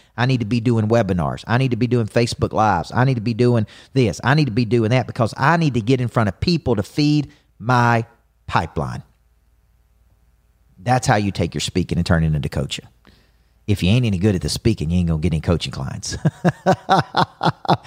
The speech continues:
So, today's topic, from speaking to coaching, this has been Million Dollar Coach. I love doing this. I wanna just give them nuggets, Jack, of things that I know. Most, nobody ever sat me down and taught me this.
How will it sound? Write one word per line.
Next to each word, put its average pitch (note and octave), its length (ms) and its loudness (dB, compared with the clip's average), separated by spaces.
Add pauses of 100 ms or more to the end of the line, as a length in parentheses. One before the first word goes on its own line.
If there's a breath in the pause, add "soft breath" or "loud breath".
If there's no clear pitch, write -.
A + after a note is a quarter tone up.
(360 loud breath)
So, E3+ 380 0 (100)
today's D#3+ 320 2
topic, F3 540 0
from A2+ 160 -6
speaking C3+ 440 -2
to A#2 60 -4
coaching, G#2+ 540 -2 (280)
this A#2 100 -6
has - 60 -10
been A2+ 160 0
Million A2 200 2
Dollar F#2+ 220 2
Coach. G#2 460 -2
I A2 100 2
love A2+ 200 2
doing G2 220 2
this. G2 240 0
I - 60 -2
wanna A#2 160 2
just G#2+ 240 -4
give G#2+ 140 -2
them G2+ 160 0
nuggets, G#2+ 400 0
Jack, B2 420 -2 (640)
of F2+ 100 -8
things A#2 260 -2
that G2+ 120 2
I G#2 140 4
know. A#2+ 320 2
Most, A#2 320 0 (220)
nobody D3 320 0
ever C#3+ 100 0
sat C3+ 160 -4
me C#3+ 80 0
down C#3+ 140 0
and C#3+ 60 -2
taught - 180 0
me F#2+ 80 -2
this. - 360 -8